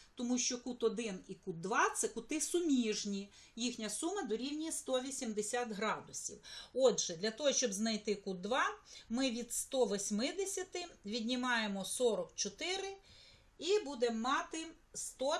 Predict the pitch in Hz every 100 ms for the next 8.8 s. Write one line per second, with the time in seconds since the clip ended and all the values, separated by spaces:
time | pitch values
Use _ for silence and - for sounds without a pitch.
0 | - 226 254 - 240 - - 277 208 185
1 | 156 139 139 - - - - _ _ -
2 | _ _ _ - - - - - _ -
3 | - - - - - - 427 427 440 453
4 | 370 262 - 302 311 254 320 247 240 226
5 | 240 240 262 - 269 254 214 220 208 220
6 | 233 233 214 226 - 196 185 - 349 415
7 | 381 262 277 277 269 - 254 196 156 -
8 | 175 277 294 294 247 185 - -